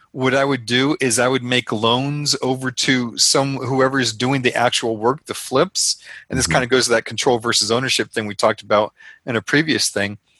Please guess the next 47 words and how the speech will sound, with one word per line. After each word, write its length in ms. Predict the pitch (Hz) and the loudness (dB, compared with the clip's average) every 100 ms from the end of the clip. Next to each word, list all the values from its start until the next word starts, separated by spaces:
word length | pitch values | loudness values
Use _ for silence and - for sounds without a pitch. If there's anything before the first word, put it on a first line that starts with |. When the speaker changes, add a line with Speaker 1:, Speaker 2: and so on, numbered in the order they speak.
| - - _ - | -20 -20 _ 0
Speaker 1:
I 100 | 131 | 4
would 200 | 139 120 | 4 2
have 200 | 135 117 | 0 2
someone 260 | - 135 | 2 2
else 200 | 131 135 | 2 2
doing 360 | 123 107 127 165 | -2 0 0 0
the 80 | 123 | -2
flips. 600 | - 107 123 - - - - - - _ | 0 2 2 0 -4 -6 -14 -20 -20 _
I 120 | 123 | 2
would 140 | 135 131 | 2 2
have 220 | 127 120 | 0 0
my 200 | 127 123 | 2 2
retirement 500 | 120 110 - 147 143 | 2 -2 0 0 0
account 320 | 127 127 123 | -2 0 -2
make 280 | 123 123 127 - | 0 -2 0 0
a 140 | 113 | 0
loan 420 | 104 113 135 151 | 0 0 0 -2
to 180 | - 180 | -4 -4
them, 380 | 151 151 165 170 | 0 0 0 -2
a 80 | 110 | -4
hard 260 | - 131 135 | 0 0 0
money 200 | 139 151 | 0 2
loan, 360 | 151 160 165 165 - - - | 4 2 0 -6 -14 -20 -16
Speaker 2:
Mm-hmm. 120 | 165 | -2
Speaker 1:
and 120 | 139 131 | 2 4
then 160 | 135 131 | 2 2
a 60 | |
secondary 680 | 113 - 156 151 123 131 120 | 2 2 2 0 2 2 2
loan 260 | 117 120 120 | 2 0 0
that 100 | 117 | -2
was 160 | 110 | -2
a 60 | 113 | 0
shared 340 | - 147 131 | 2 2 2
appreciation 720 | 117 - 135 - 131 123 - | -2 -4 -2 0 2 2 0
mortgage, 540 | 104 123 147 101 101 - - - _ | -2 -2 0 -2 -2 -6 -14 -20 _
and 120 | 131 | -4
try 180 | - 143 | 2 2
to 100 | 127 | 2
suck 300 | - 147 127 | 2 0 2
out 180 | 131 131 127 | 2 2 0
as 160 | 113 | -4
much 320 | 123 120 - | -2 -2 -2
profit 400 | - 127 123 123 - | 0 2 2 0 0
as 220 | 113 104 | 0 0
possible, 760 | - - 127 143 - 104 101 98 _ _ _ - | -2 0 2 4 0 -2 -4 -6 _ _ _ 0
uh, 200 | 117 113 | 0 0
via 280 | 107 117 | 0 2